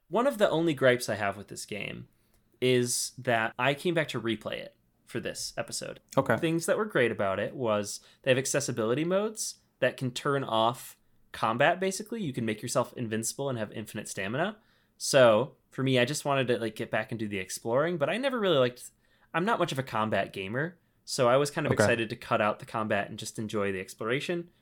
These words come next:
Speaker 1: which I was enjoying. But I felt like a lot of the excitement I felt during my first playthrough was diminished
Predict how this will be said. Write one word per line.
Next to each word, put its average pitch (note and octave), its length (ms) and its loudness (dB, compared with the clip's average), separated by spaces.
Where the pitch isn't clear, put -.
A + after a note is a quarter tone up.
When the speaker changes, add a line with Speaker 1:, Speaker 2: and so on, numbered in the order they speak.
Speaker 1:
which - 140 -2
I E3+ 60 8
was G#3+ 220 4
enjoying. A2+ 640 4
But D3+ 320 6
I C#3+ 80 0
felt A3 280 2
like G3 360 0
a D#3+ 60 0
lot C#3+ 220 4
of F#3+ 80 -6
the D#3 100 0
excitement B2 540 -2
I A2+ 60 -8
felt G#2+ 400 -2
during A#2+ 280 -2
my A#2 120 -2
first A2 400 -8
playthrough F#2+ 640 -6
was A#2 560 4
diminished A#2+ 840 -2